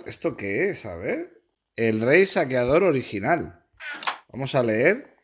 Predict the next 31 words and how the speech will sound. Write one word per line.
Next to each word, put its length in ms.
La 220
poción 460
que 100
libera 500
toda 200
la 140
maldad 320
de 140
Pokéland 580
está 320
escondida 680
en 200
el 180
templo 460
que 100
se 140
encuentra 720
en 220
este 260
mapa. 420
Será 560
difícil 500
acceder 520
a 180
él. 320
Cuidado 460
con 260
las 240
trampas. 680
No 400
saldrán 640